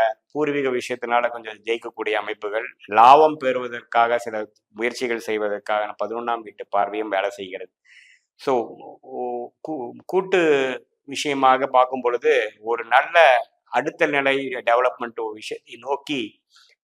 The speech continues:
மேஷராசிக்காரர்கள் படிப்படியா செயல்படுறதுக்கு ஒரு ஏ-, ஒரு உகந்த ஒரு பயிற்சியாகவும் ராகு கேது சனி குரு பயிற்சி வருகிறது.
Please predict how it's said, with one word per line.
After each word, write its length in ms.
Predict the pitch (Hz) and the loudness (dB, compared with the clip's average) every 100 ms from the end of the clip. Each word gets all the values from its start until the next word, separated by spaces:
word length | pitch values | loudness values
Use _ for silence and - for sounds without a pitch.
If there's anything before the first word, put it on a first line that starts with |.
| 117 | -4
மேஷராசிக்காரர்கள் 1040 | 131 135 131 120 131 127 117 117 113 110 | -2 0 2 2 -2 -4 -2 -2 -4 -8
படிப்படியா 540 | - 127 127 123 123 127 127 - - | -6 -8 -6 -6 0 2 0 -4 -10
செயல்படுறதுக்கு 1040 | 120 135 135 131 117 117 113 113 - 147 107 98 | -4 -2 0 0 0 -2 0 -4 -2 0 0 -2
ஒரு 220 | - 113 110 110 | -6 -6 -6 -6
ஏ-, 240 | 123 131 110 117 | -2 -2 -2 -10
ஒரு 200 | 113 110 | -12 -12
உகந்த 340 | 117 147 165 156 | -4 -2 2 2
ஒரு 180 | 135 120 | 2 -2
பயிற்சியாகவும் 840 | - 117 120 - 113 107 110 139 98 _ _ _ _ _ _ _ | -4 -4 -4 -4 -2 0 -2 -4 -6 _ _ _ _ _ _ _
ராகு 340 | - 113 123 123 | 4 6 6 2
கேது 380 | 127 123 123 160 185 | 0 0 0 -6 -6
சனி 320 | - 110 123 | -6 -8 -8
குரு 240 | 117 104 110 | -14 -14 -14
பயிற்சி 340 | 107 104 - 110 | -6 -6 -6 -8
வருகிறது. 500 | 98 101 101 113 | -8 -8 -10 -8